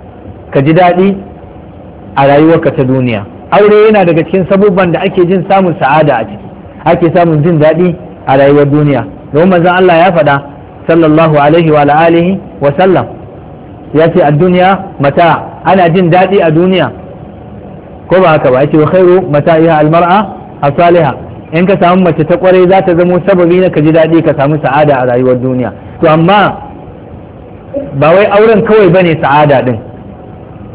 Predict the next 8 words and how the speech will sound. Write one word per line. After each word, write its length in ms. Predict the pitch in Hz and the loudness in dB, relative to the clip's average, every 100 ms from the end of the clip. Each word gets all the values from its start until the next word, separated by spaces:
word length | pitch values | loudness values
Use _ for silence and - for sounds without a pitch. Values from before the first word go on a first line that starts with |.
| - - - - - | -20 -20 -20 -16 -4
Ma'ana 340 | 147 165 196 | 0 2 2
mujarradi 560 | 202 180 208 190 165 175 | 2 2 2 2 2 0
kawai 280 | 180 208 190 | 2 2 4
auren 400 | 180 190 190 156 | 4 4 4 2
ba, 80 | 147 | 2
ba 160 | 147 147 | 2 0
shi 140 | 208 | 2
bane. 280 | 214 196 | 2 2